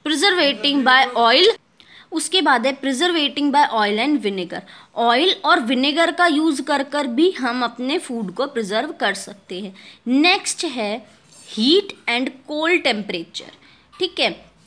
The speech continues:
heat and cold treatment। तो अभी heat and cold treatment क्या है? आप लोगों ने देखा होगा कि जो हमारे घर में दूध आता है तो हमारी जो मदर्स हैं वो क्या करती हैं? उस दूध को बॉयल कर कर रख देती हैं। ऐसा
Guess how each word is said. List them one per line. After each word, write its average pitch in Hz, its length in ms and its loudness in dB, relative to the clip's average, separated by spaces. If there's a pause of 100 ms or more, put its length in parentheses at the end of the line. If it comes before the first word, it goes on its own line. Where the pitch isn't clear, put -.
(120)
heat 359 540 -2
and 311 240 2
cold 320 320 -2
treatment। 180 680 -6 (240)
तो 330 60 0
अभी 330 200 2
heat 269 320 -4
and 392 180 -2
cold 392 220 0
treatment 359 560 0
क्या 240 180 2
है? 220 200 -6 (380)
आप 311 280 4
लोगों 403 220 0
ने 427 120 -2
देखा 277 280 0
होगा 277 180 0
कि 311 180 -4
जो 339 240 0 (260)
हमारे 262 380 2
घर 294 160 2
में 240 300 -2
दूध 320 280 0
आता 202 300 2
है 214 140 -2 (260)
तो 294 80 -2
हमारी 277 320 2
जो 302 120 0
मदर्स 285 400 0
हैं 311 60 -2
वो 311 100 -4
क्या 302 220 2
करती 277 440 -2
हैं? 277 240 -2 (340)
उस 381 240 -4
दूध 285 300 -2
को 392 120 2 (240)
बॉयल 294 340 2
कर 370 220 2
कर 403 220 2
रख 269 180 2
देती 202 320 -6
हैं। 226 240 -8
ऐसा 349 240 2